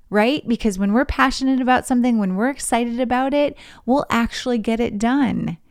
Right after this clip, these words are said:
And then the R of the smarter goals is that it's relevant. Okay, so he brings that R back around. So risky and exciting are the two different things that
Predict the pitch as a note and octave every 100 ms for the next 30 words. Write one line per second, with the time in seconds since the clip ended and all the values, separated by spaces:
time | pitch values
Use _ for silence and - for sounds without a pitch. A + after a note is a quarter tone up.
0 | _ _ - - - A#3 A#3+ A#3+ - A3+
1 | C4 C4 A#3+ A#3 - - G#3 G3+ F#3 G3
2 | G#3+ G3+ F3+ F#3+ F#3 - G#3 F3 F3 E3
3 | E3+ - D#3 - - - - - - -
4 | - G3+ G3 F#3+ F#3+ G3+ F#3+ G3+ G#3 F#3+
5 | E3 - E3+ E3+ D3+ D#3 - - F2 -
6 | - - G3+ F3 F3+ G#3 C#4 - - D4+
7 | D4+ - G3 F#3+ - - G#3 G3 F#3 A2
8 | F3 F3 F3+ - C4 B3 A3 - G3+ G3
9 | F#3 F#3 - D#3+